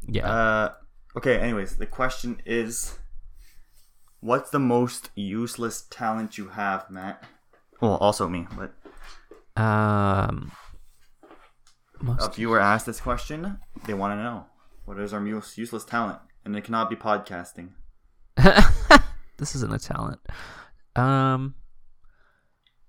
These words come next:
Speaker 1: most useless talent. I don't know.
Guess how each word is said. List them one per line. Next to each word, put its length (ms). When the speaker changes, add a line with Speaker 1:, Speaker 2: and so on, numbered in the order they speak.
Speaker 1:
most 520
useless 600
talent. 800
I 60
don't 200
know. 440